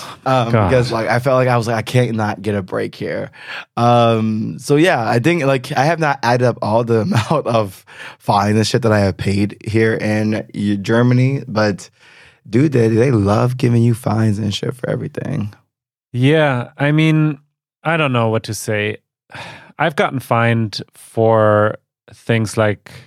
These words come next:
Speaker 2: similar things, you know? I've gotten stopped, pulled over by the police for using my phone when I cycle. Uh, that happened, like, twice. And I think once I got a warning.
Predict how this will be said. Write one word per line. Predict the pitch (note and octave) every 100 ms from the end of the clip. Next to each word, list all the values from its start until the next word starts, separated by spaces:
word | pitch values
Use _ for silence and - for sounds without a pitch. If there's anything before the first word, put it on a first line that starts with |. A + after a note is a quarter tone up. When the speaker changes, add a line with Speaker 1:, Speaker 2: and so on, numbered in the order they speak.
| _ _ -
Speaker 2:
similar | D3+ C#3 G2+
things, | F2 G#2 F2 -
you | G#2
know? | G#2+
I've | A2+ G#2+
gotten | - A2 A2+ G#2+
stopped, | - A2+ A2 -
pulled | B2+ B2
over | A2+ A2
by | A2
the | G#2+
police | - A2+ A2 G2
for | - - G#2+ G#2 G2+ G2 F#2 - _ _ _ _ _
using | A#2+ G#2+ G#2
my | G2
phone | F2+ G#2 G#2
when | G#2+ G#2+
I |
cycle. | G2 A#2 A2 - C3+ C#3 C#3+ - _ _ _ _ _ _ -
Uh, | G#2 G2 F#2
that | F#2+
happened, | F#2+ A2 A#2+ A2
like, | G2 F2+ - - _ -
twice. | - - F#2+ G2 F2+ E2+ E2 -
And | G2
I |
think | F#2+ G#2
once | G2 G#2 G#2 A2+
I |
got | A2 G#2
a |
warning. | F#2+ G2 G2+ G#2+ A#2+ C3+ D3